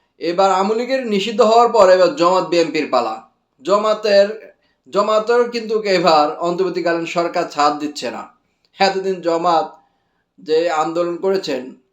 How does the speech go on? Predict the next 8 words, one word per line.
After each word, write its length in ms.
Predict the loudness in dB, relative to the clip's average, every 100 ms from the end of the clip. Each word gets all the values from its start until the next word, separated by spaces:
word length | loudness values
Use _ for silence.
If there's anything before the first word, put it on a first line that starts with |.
| _
এনসিপির 440 | -14 -12 -10 -6 -6
সাথে, 500 | -4 -4 -2 -4 -4
বৈষম্য 400 | -6 -8 -8 -6
বিরোধী 400 | -2 -2 -2 -4
ছাত্র 340 | -4 -6 -4
আন্দোলন 580 | -4 -4 -6 -4 -4 -4
নেতাদের 380 | -6 -6 -8 -8
সাথে, 420 | -10 -8 -6 -8